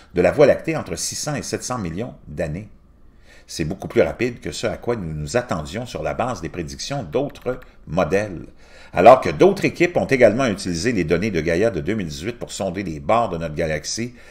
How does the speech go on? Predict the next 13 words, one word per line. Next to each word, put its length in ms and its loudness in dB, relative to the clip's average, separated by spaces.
la 320 0
nouvelle 300 4
étude 360 -2
vise 360 -2
à 80 -2
contraindre 640 -2
les 160 0
mécanismes 640 0
possibles 520 0
responsables 640 -2
de 80 -2
la 120 -4
distorsion 580 -4